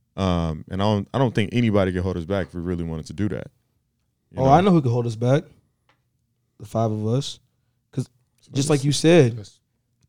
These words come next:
Speaker 2: no, I'm saying, but I'm s-, I'm hitting on what he's saying, 'cause what I'm saying is everybody, the way I operate, I really just do things.
Speaker 1: Mm-hmm.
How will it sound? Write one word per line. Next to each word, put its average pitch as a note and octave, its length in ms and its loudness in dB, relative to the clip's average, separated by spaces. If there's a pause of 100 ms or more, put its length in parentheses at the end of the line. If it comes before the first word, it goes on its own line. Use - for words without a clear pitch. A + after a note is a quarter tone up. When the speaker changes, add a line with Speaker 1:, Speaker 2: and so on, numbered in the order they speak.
Speaker 2:
no, F#3 100 8
I'm D3 240 4
saying, D#3 300 2 (320)
but C#3+ 160 -2 (120)
I'm C#3+ 80 0
s-, C#3 120 -4
I'm C3 120 0
hitting D3+ 220 2
on C#3+ 120 0
what C#3 100 4
he's B2 100 -2
saying, C#3+ 240 0
'cause A#2 120 -8
what C#3 100 0
I'm C3+ 100 -2
saying D#3 320 2
is A#2 200 -2 (400)
everybody, D#3+ 600 0 (540)
the D3+ 80 0
way B3 160 10
I F#3 160 10
operate, F#3 560 6
I E3+ 300 2 (500)
really D#3+ 340 6
just A#2+ 300 -2
do A#2+ 160 2
things. - 400 -18 (380)
Speaker 1:
Mm-hmm. C#3+ 180 -6